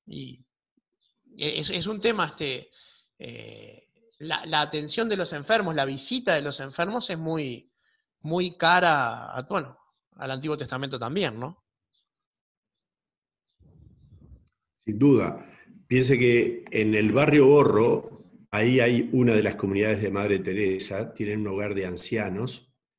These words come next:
Speaker 2: ahí son mujeres, son ancianas, y además ellas recorren todo el barrio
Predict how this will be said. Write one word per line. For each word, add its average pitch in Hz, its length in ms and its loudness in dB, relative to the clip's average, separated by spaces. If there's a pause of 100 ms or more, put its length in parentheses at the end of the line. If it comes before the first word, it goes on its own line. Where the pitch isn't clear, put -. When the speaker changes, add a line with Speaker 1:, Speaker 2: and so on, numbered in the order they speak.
Speaker 2:
ahí 110 460 -2
son 101 460 -6 (220)
mujeres, 104 560 0
son 92 180 -6
ancianas, 98 800 -6 (920)
y 110 240 0
además 120 420 0
ellas 170 300 2
recorren 117 680 0
todo 123 200 0
el 101 100 -2
barrio 92 720 -8